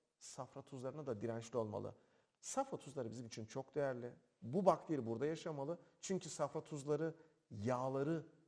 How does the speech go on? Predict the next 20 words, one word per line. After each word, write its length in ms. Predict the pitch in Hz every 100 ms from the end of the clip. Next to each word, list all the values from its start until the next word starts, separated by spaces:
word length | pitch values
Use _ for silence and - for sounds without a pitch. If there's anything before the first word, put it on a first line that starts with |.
| _
emülsifiye 680 | 120 127 123 - - 131 143
ediyor. 280 | 127 101 87 - _ _ _ _ -
Çünkü 480 | - 180 - 143 - - _
safra 480 | - - 147 - 151
tuzları 480 | - 139 143 147 160 - -
yağlarla 520 | 110 131 127 151 170 139
miçel 420 | 123 123 147 175
oluşturup, 520 | 147 117 - 135 143 - - _
kompleks 480 | - 131 123 175 -
oluşturup 560 | 131 120 - 147 - 127
onların, 360 | 127 131 147 139 - _ _
e, 60 | 110 110 107 110 113 113 110
metabolizmasını 760 | 123 147 147 151 160 156 175
sağlıyor. 560 | 175 180 156 143 143 160 - - - _
Yağların 520 | 127 151 170 185 180
transportunu 920 | 135 139 151 156 - 170 165 180 175 120
gene 280 | 143 131 110 - -
safra 400 | - 156 147 151
tuzları 460 | 147 127 120 113 110 - -
sağlıyor. 460 | 151 143 120 87